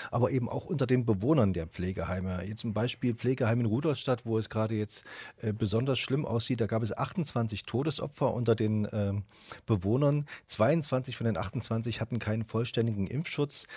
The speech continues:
Das heißt, in dem ganzen Heim waren dreißig Prozent nicht geimpft und zwanzig Prozent,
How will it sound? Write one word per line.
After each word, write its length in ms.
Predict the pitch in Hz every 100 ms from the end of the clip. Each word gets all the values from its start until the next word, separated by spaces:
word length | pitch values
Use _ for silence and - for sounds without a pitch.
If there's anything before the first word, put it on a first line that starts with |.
| -
Das 180 | - -
heißt, 320 | 110 120 - - -
in 60 | 120
dem 120 | 120
ganzen 320 | 113 143 127
Heim 220 | 120 127
waren 260 | 113 110 110
dreißig 400 | 98 135 156 147
Prozent 360 | 131 - 123
nicht 200 | 131 -
geimpft 380 | - 113 175 - - -
und 120 | 117
zwanzig 380 | - 120 123 -
Prozent, 340 | 117 113